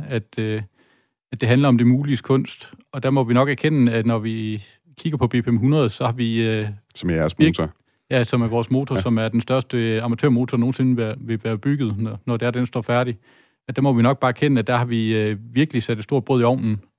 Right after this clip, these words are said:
Speaker 2: Mhm.
Speaker 1: Øh, og så er spørgsmålet selvfølgelig, om vi kan bage det, fordi vi er på grænserne af, hvad vores værksted, det kan fremstille.
Speaker 2: Kan I sige noget om endnu, øh,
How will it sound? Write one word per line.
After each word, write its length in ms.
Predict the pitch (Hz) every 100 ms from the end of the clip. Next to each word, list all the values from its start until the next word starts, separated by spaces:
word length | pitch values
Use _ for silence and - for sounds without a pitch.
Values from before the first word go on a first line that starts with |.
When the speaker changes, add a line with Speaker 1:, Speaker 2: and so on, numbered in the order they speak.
| -
Speaker 2:
Mhm. 140 | 78
Speaker 1:
Øh, 300 | 110 107 107 -
og 140 | 123
så 100 | 131
er 60 | 117
spørgsmålet 420 | 135 135 135 104
selvfølgelig, 220 | 120 131
om 60 | 110
vi 40 |
kan 100 | 113
bage 200 | 117 123
det, 120 | 117
fordi 260 | - 110 113
vi 100 | 113
er 80 | 127
på 80 | 131
grænserne 420 | 120 127 131 120
af, 80 | 117
hvad 120 | 110
vores 220 | 113 113
værksted, 340 | 117 123 117
det 80 | 110
kan 100 | 123
fremstille. 480 | 117 113 - 110 110 - _ _ _ _ _ _
Speaker 2:
Kan 100 | 104
I 40 | 92
sige 180 | 98
noget 200 | 92 104
om 140 | 110 98
endnu, 340 | 90 113 107
øh, 360 | 82 78 78